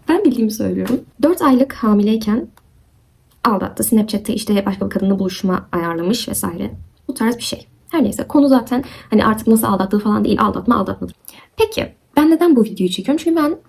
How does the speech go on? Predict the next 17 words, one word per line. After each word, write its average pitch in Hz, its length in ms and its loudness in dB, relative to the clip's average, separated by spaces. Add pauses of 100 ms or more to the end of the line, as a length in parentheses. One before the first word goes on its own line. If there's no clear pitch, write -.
(180)
bu 208 360 2
olaydan 214 320 2
sonra 220 500 -2 (100)
bazı 285 560 0
şeyler 202 540 -2 (120)
fark 175 300 -10
ettim. - 240 -10
Yani 202 380 2 (720)
bazı 277 220 4
dersler 240 340 0
çıkardım 185 440 -8
kendime 180 400 -6 (200)
ve 427 100 4
bunu 403 160 2
sizlerle 339 460 2
paylaşmak - 540 -8
istedim. - 400 -10